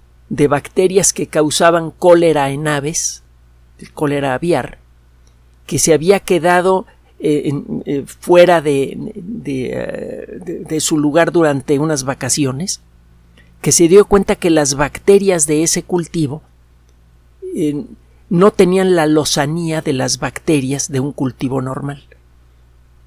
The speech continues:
Y fue entonces que se le ocurrió la idea de inyectar a las gallinas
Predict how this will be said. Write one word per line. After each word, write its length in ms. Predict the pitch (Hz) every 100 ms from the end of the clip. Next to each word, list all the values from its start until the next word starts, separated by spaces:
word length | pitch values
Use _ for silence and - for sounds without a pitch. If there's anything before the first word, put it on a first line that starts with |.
| _ _ _ _ -
Y 100 | 160
fue 160 | 208
entonces 460 | 226 226 214 226 196
que 120 | 190
se 140 | 180 160
le 100 | 156
ocurrió 380 | - 156 175
la 140 | 196 196
idea 420 | 196 196 175 185 _ _ -
de 180 | - 165
inyectar 680 | 156 156 147 - 196 202
a 80 | 202
las 240 | 180 160 147
gallinas 640 | 160 160 175 170 165